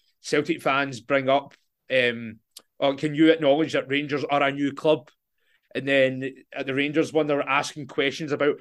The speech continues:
why, when I, why is it when I go to Hampden, why can I not sit beside my pal? <laughs> It's like, they, they, they see the A G M, like, the, the, the, like, the board, the board of directors, the board would have been sitting there like, "Oh, this is easy."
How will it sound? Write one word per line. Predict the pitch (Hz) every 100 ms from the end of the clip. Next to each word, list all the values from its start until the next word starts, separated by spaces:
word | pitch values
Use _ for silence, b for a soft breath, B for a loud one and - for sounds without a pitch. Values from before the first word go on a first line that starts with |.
| B _
why, | 143 160 170 170 165 151
when | 160
I, | 151
why | 175 175
is | 170
it | 160
when | 156 156
I | 160
go | 139 151
to | 143
Hampden, | 120 147 151 170 135 - b
why | 151 160
can | 165 170
I | 160
not | 160 156 -
sit | 180 -
beside | 151 160
my | 147 139
pal? | 143 151 170 170
<laughs> | _ _ - B B
It's | 202 185 190 180
like, | 196 180 180 - - _ b b b
they, | 196 -
they, | 214
they | 185 180
see | 175 240
the | 226
A | 220
G | 185 180
M, | 220 196
like, | 175 175
the, | 170
the, | 165
the, | 156 151 143 -
like, | 143 139 139
the |
board, | 123 165 160 - -
the | 143
board | 156 165
of | 156
directors, | 156 190 196 208 - _ b
the | 190
board | 185 240 240
would | 247
have | 233
been | 185
sitting | - 208 220
there | 233
like, | 196 160 - _ _
"Oh, | 107
this | 127 180
is | 160 117
easy." | 139 180 247